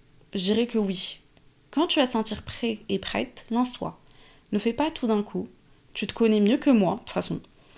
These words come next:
Et donc, fais ce qui te semble faisable. Et en vrai, un petit conseil,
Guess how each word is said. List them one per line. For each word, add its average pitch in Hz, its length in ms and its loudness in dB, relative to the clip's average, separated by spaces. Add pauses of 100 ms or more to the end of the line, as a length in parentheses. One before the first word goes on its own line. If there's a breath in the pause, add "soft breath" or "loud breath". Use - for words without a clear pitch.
(560 soft breath)
Et 110 460 -2
donc, 196 260 0
fais 320 140 -2
ce 320 80 -4
qui 269 100 -12
te 233 100 -2
semble 226 220 0
faisable. 175 400 -4 (1120)
Et 233 120 2
en 240 100 8
vrai, 262 340 0 (520)
un 226 80 0
petit 240 160 -4
conseil, 254 480 0